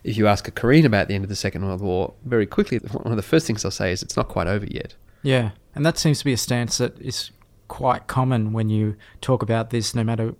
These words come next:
Speaker 2: who you talk about, is that the war is not quite over yet, that there's elements of it that are still out there.
Speaker 1: Yeah, and you've got, I mean, most obviously in the division of the Korean Peninsula, but, you know, you could argue the creation of Taiwan, legacies of the Second World War, literally, physically, geopolitically.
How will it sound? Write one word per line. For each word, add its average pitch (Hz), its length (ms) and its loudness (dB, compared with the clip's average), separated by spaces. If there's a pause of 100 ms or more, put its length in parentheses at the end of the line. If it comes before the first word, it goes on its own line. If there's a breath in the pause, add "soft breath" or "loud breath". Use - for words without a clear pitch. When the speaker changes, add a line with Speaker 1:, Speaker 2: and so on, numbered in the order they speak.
(160)
Speaker 2:
who 131 80 0
you 151 160 4
talk 110 280 -4
about, - 360 -10 (360 soft breath)
is 107 160 -4
that 110 220 -4 (160)
the 131 240 0
war 120 260 6
is 117 140 0
not 117 120 0
quite 107 280 0
over 110 220 2
yet, - 320 -2 (460 soft breath)
that 117 100 -4
there's 117 180 2
elements 120 420 0
of 113 140 2
it 117 80 -4
that 113 140 -4
are 113 40 -4
still 113 240 -2
out - 220 -4
there. - 300 -14 (460 loud breath)
Speaker 1:
Yeah, 165 200 6
and 107 100 4
you've 113 120 4
got, 107 80 6
I - 20 0
mean, 107 180 4
most 113 220 4
obviously 107 380 2
in 92 140 -2
the 92 60 -2
division 98 340 -4
of 87 60 -2
the 87 60 -4
Korean 87 300 -6
Peninsula, 160 480 0
but, 131 140 0 (100)
you 98 100 -8
know, 62 80 -6
you 73 140 -6
could 87 120 -4
argue 95 440 -2 (180)
the - 80 -12
creation - 380 -2
of - 80 -10
Taiwan, 143 580 0 (340 soft breath)
legacies 110 520 2
of 98 100 -6
the - 60 -14
Second 98 240 -6
World 95 120 -2
War, 95 140 -2
literally, - 580 -2
physically, 95 580 -4
geopolitically. - 640 -6